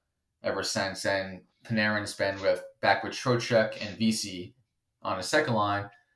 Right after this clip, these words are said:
Can't really complain about the results so far. Tarasenko scored again last night, and then Panarin's had seven goals in three games playing with Trocheck, which, if that combination can start working, because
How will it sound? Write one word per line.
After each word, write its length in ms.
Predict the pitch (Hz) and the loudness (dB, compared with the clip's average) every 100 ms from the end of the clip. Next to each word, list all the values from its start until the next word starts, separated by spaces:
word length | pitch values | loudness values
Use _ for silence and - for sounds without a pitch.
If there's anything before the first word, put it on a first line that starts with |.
| _ _ _ _ _ _ _ _ - | _ _ _ _ _ _ _ _ -4
Can't 240 | 160 160 | -2 2
really 180 | 156 156 | 4 2
complain 320 | 135 156 160 | 0 -2 2
about 180 | 147 131 | 4 6
the 60 | |
results 420 | 117 117 143 147 - | 4 4 2 0 2
so 180 | 139 | 0
far. 280 | - 156 156 | 2 4 4
Tarasenko 540 | 139 123 123 120 120 113 | 4 2 4 0 0 -2
scored 240 | 123 117 | 0 2
again 180 | 113 101 | 2 2
last 320 | 101 110 - | 2 0 0
night, 340 | 131 131 117 - | -2 -2 -2 -4
and 180 | 110 110 | -2 4
then 500 | 110 107 101 98 90 | 4 4 0 -6 -8
Panarin's 760 | 113 107 110 110 107 107 - - | -2 2 4 4 2 -2 -6 -6
had 320 | 113 101 95 | 0 2 2
seven 360 | - 117 117 104 | 0 0 0 -2
goals 340 | 104 107 110 | 0 0 0
in 80 | 110 | -4
three 200 | - 101 | -6 -6
games 560 | 101 104 110 120 - - | -2 0 0 -2 -6 -6
playing 180 | 98 98 | -6 -4
with 100 | 92 | -6
Trocheck, 520 | - 101 - 113 110 - - | -4 -4 2 2 2 -4 -8
which, 500 | 104 95 - - - _ _ _ _ _ | -4 -2 -4 -8 -14 _ _ _ _ _
if 160 | 110 - | -6 6
that 320 | 156 175 - | 8 8 4
combination 640 | 160 135 117 117 113 92 | 2 4 4 4 2 -2
can 100 | 90 | -12
start 320 | - 110 101 95 | 2 4 6 4
working, 320 | 90 76 - - _ - | -2 -2 -8 -10 _ -8
because 680 | 120 117 107 104 98 - | -4 0 0 -2 -6 -10